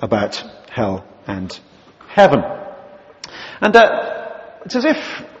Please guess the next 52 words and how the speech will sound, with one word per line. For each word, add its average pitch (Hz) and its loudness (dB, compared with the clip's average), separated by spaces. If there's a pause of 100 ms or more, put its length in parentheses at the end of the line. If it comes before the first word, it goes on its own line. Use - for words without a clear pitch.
the 170 -2
bad 269 2
thing 208 4
about 151 0 (300)
hell, - 0 (500)
the - -8
bad 269 2
thing 262 0
about 208 4
it - -6
being 160 6
excluded 196 4
from 147 0
the 131 4
presence 127 2
of 117 -4
God, 120 4
it's 156 -2
not 302 0
so 302 -2
much 226 0
what 202 6
is 147 4
there, 196 4 (1600)
it's - -20
not 247 0
about 143 -4
what 175 4
you 170 2
find 208 2
there, 113 2
the - -6
sulphur 117 -4
and 107 -2
the 104 -2
brimstone 110 -2
and 107 -2
all 113 0
those 113 0
kind 110 -8
of 104 -2
images 107 -2
that 107 -8
you 104 -6
get 107 -2
of 95 -6
hell, 101 -6
but 180 0
it's 214 0
what's - -10
not 214 0
there. 143 -2